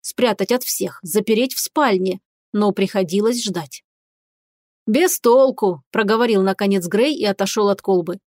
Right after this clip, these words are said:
"Зачем они вам вообще, кстати?" "Их кровь имеет особые свойства", нехотя отозвался доктор. "Несколько лет назад мне передали пробирку с..." "Неважно. Очень редкое вещество.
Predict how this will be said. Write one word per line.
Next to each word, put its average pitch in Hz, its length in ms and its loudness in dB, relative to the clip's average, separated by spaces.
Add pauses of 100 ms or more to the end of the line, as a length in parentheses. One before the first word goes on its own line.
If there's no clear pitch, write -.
(280)
"Зачем 240 500 0
они 208 180 2
вам 214 220 0
вообще, 262 500 0
кстати?" - 600 -6 (800)
"Их 233 340 -2
кровь 302 420 0
имеет 247 460 2
особые 277 580 0
свойства", 185 800 -2 (180)
нехотя 202 480 0
отозвался 196 540 -2
доктор. 180 400 -4 (540)
"Несколько 220 540 2
лет 214 220 2
назад 220 420 2
мне 226 220 2
передали 233 520 2
пробирку 220 640 0
с..." 220 360 -2 (720)
"Неважно. 208 840 0 (100)
Очень 277 380 2
редкое 214 420 2
вещество. 202 560 -2